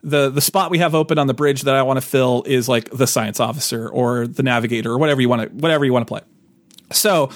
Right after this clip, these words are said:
walk into that knowing that, knowing that you want to build that. So, but you can just, as we say, let the emperor decide, uh, from A to B,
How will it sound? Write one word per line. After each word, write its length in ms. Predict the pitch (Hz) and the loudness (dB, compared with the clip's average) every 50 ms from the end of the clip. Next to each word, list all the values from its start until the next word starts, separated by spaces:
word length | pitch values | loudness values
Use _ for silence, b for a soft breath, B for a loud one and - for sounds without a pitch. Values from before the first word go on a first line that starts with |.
| B B B B | B B B B
walk 220 | B 262 302 311 320 | B 0 0 2 2
into 200 | 311 285 277 247 | 2 2 2 2
that 320 | 226 196 185 185 - - b b b b | 2 2 2 0 -2 -6 b b b b
knowing 400 | 180 202 247 262 226 185 151 127 | 0 2 2 2 2 2 2 0
that, 280 | 123 131 127 131 - | 0 -2 -2 -2 -2
knowing 280 | 180 165 180 196 196 190 | 0 2 2 2 2 2
that 120 | 180 175 | 2 2
you 120 | 175 170 151 | 2 0 0
want 160 | 156 156 156 | 0 0 0
to 80 | - 156 | 0 0
build 240 | 131 139 135 123 - | 0 0 0 0 -2
that. 240 | 127 - - - - | -4 -4 -4 -4 -4
So, 380 | - - 175 156 147 143 - - | -2 0 2 2 2 2 0 -2
but 160 | 147 - 202 214 | -2 -2 2 2
you 100 | 208 185 | 2 0
can 300 | - 254 277 294 262 196 | 0 0 2 2 2 2
just, 220 | 196 190 - - b b b b b b b b b _ _ - - _ _ - 127 - - - | 2 0 -4 -6 b b b b b b b b b _ _ -20 -20 _ _ -16 -16 -10 -4 0
as 220 | 175 170 175 147 | 2 2 2 2
we 100 | 151 160 | 2 0
say, 240 | 160 - 196 190 175 | 0 2 2 2 2
let 180 | 147 160 160 165 | 2 0 0 0
the 100 | 160 156 | 2 0
emperor 280 | 165 147 143 135 127 | 0 2 2 0 0
decide, 560 | 120 135 - - 143 127 117 113 113 117 117 - _ - | 0 0 -2 0 0 2 2 2 0 -2 -6 -12 _ -2
uh, 180 | 135 135 127 123 | 0 0 0 0
from 160 | - 156 151 | 0 0 0
A 100 | 160 175 | 2 2
to 60 | 156 | 2
B, 340 | 131 156 156 139 120 110 - | 2 2 2 2 0 -2 -4